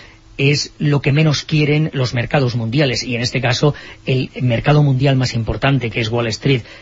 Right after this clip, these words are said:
que quiere seguridad, que quiere, eh, que no haya conflictos que puedan suponer, eh, primero,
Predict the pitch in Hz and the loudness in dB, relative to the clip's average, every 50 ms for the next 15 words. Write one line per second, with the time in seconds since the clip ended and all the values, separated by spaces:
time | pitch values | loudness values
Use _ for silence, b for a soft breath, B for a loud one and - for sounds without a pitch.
0 | B B - 113 - - 135 143 139 - 156 135 117 123 120 120 117 131 151 147 | B B -8 -4 0 2 2 2 2 2 0 0 0 0 -2 0 2 2 2 4
1 | 147 139 - - - 135 113 - 135 131 143 139 B B B B B B - - | 2 0 -2 -6 -10 -8 -6 -4 -2 0 0 -2 B B B B B B -8 -4
2 | 202 123 120 113 - - 120 123 139 139 139 131 143 139 131 143 135 120 - 143 | -4 -2 -2 -2 -2 -2 0 2 2 2 2 2 2 0 0 0 -2 0 0 -2
3 | 135 - - 165 147 - 143 127 - 151 147 139 143 147 147 - - 139 - 143 | -4 -2 -2 -2 -2 -2 -2 -4 0 0 0 2 2 2 0 0 -2 -4 -2 0
4 | 131 139 147 147 147 - B B B B B - - - 147 127 123 120 120 117 | 0 2 2 2 0 0 B B B B B -16 -10 -6 -4 -2 0 0 -2 -2
5 | 117 - - 120 135 139 123 117 | -4 -2 -2 0 2 2 0 0